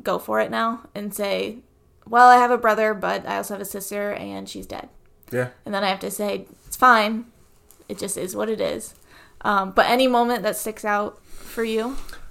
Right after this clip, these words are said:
Speaker 2: I don't know if there's a specific moment that I can think of on the spot, but I think it's, it's very similar to what you've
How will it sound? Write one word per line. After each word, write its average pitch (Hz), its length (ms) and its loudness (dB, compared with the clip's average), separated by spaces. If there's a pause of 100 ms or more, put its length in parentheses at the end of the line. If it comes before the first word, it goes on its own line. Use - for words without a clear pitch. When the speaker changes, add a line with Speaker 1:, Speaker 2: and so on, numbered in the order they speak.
(160)
Speaker 2:
I 214 160 -8
don't 285 280 -14
know 151 240 -12
if 147 80 -14
there's 135 240 -2
a 123 80 0
specific - 1120 -8 (580)
moment 135 680 2
that 113 120 2
I 110 80 0
can 110 180 -8
think - 240 -8
of 110 140 -4 (100)
on 113 260 -2
the 107 80 -4
spot, 98 560 -8
but 110 180 -4
I 101 120 -4
think 120 280 -8
it's, - 260 -8 (680)
it's 123 160 -4
very 120 400 2
similar 110 640 -2 (120)
to 110 180 -8
what 98 580 -6 (260)
you've 104 560 -10